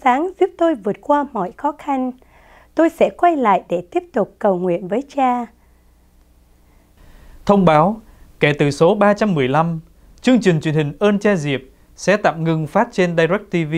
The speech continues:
Speaker 2: Việt Faith Channel hai không ba ba. Thay vào đó, sẽ phát trên channel Trương Bửu Diệp Foundation YouTube mỗi thứ sáu hàng tuần. Quý khách không vào được Internet, xin gọi về Trương Bửu Diệp Foundation số bảy một bốn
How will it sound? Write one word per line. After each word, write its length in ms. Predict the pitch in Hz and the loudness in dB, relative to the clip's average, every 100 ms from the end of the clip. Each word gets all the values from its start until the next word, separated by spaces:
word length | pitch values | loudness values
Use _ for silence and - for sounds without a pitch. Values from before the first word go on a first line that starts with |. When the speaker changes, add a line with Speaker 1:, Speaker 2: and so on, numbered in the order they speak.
| 160 135 | -4 -4
Speaker 2:
Việt 100 | - - | -8 -2
Faith 140 | 185 | -2
Channel 360 | 185 190 160 135 117 113 | 0 0 0 0 0 -2
hai 140 | 175 | -2
không 240 | 180 185 170 | 0 0 2
ba 120 | 156 | 2
ba. 340 | 160 151 147 - _ _ _ _ | 2 0 -4 -12 _ _ _ _
Thay 180 | - 220 | 0 0
vào 180 | 147 127 | 2 0
đó, 320 | 120 135 202 - _ | 0 -2 -4 -10 _
sẽ 180 | - 196 | -6 -2
phát 180 | 190 240 | 0 -2
trên 240 | - 175 170 | -2 -4 -2
channel 340 | - 175 160 123 113 - | -4 -4 -2 -4 -8 -10
Trương 240 | - 208 | -4 -2
Bửu 160 | 151 117 | -2 -4
Diệp 180 | 113 117 - | -4 -8 -4
Foundation 580 | 165 156 156 151 156 147 - _ - | -2 0 -2 -2 -4 -6 -12 _ -8
YouTube 360 | 147 143 180 220 - _ _ _ _ _ | -6 -4 -4 -6 -8 _ _ _ _ _
mỗi 220 | 156 180 202 | 0 0 0
thứ 100 | 214 | -2
sáu 260 | 190 160 | 0 -2
hàng 240 | 190 139 117 | -2 -6 -6
tuần. 280 | 120 110 104 - _ _ _ _ _ _ | -6 -8 -12 -20 _ _ _ _ _ _
Quý 120 | 220 | 0
khách 240 | 226 269 - | 0 0 0
không 200 | 240 170 | -2 0
vào 140 | 139 | 0
được 280 | 143 131 - | 0 -4 -4
Internet, 440 | 180 180 170 214 - _ _ _ | -6 -2 -2 -4 -6 _ _ _
xin 280 | - 214 196 | -4 -2 0
gọi 180 | 160 143 | 0 0
về 240 | 135 123 | 0 -2
Trương 240 | - 208 | -2 -4
Bửu 100 | 143 | -4
Diệp 200 | 120 123 117 - | -2 -4 -4 -2
Foundation 640 | 165 160 156 160 156 147 - _ _ - | 0 0 -2 -2 -2 -6 -12 _ _ -20
số 420 | - 151 143 196 214 | -8 0 0 0 -2
bảy 200 | 131 127 | -4 -2
một 220 | 143 127 | -4 -4
bốn 360 | 143 139 185 | -2 -2 -2